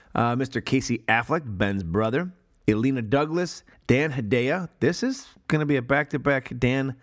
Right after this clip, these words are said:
Hedaya coming up here. We're gonna have back-to-back movies with him. Mister Kurtwood Smith and Wayne Knight. Yes, Wayne Knight, that Wayne Knight from Seinfeld fame, Mister,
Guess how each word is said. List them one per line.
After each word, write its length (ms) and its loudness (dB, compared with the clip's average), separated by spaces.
Hedaya 680 0
coming 280 0
up 160 -6
here. 160 0
We're 80 -2
gonna 80 0
have 240 -6
back-to-back 420 0
movies 220 -2
with 120 -2
him. 260 0
Mister 200 -2
Kurtwood 400 2
Smith 340 -2
and 380 0
Wayne 480 0
Knight. 420 0
Yes, 520 -2
Wayne 300 0
Knight, 360 -4
that 220 0
Wayne 240 -2
Knight 160 -4
from 220 -4
Seinfeld 640 -2
fame, 400 -6
Mister, 240 -8